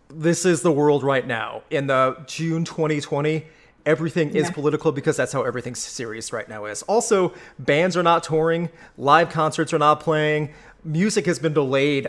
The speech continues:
Speaker 1: albums, just new music has been severely delayed by many bands. So that, this is not only the only news going on in the music world, this is the most important news right now as well.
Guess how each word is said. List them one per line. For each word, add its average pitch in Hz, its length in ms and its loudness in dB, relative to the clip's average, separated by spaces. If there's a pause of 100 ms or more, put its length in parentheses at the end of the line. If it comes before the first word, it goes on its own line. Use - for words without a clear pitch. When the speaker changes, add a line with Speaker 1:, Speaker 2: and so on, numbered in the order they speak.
Speaker 1:
albums, 151 440 -2 (120)
just 143 280 -8 (220)
new 185 200 0
music 185 280 -2
has 151 100 -6
been 143 120 -6
severely 202 480 0
delayed 151 340 2
by 127 140 0
many 147 220 0
bands. 123 520 -4 (640)
So 156 340 6
that, 170 300 6
this 196 220 0
is 185 320 2
not 175 200 4
only 170 420 2
the 165 280 -2
only 180 340 2
news 165 220 0
going 151 200 0
on 147 160 4
in 147 60 -2
the 135 60 -2
music 131 320 -6
world, 170 320 -2 (140)
this 175 180 -2
is 208 120 -2
the 196 100 2
most 180 320 2
important 165 640 -2
news 107 360 -10
right 107 200 -8
now 110 200 -10
as 104 140 -14
well. 107 280 -8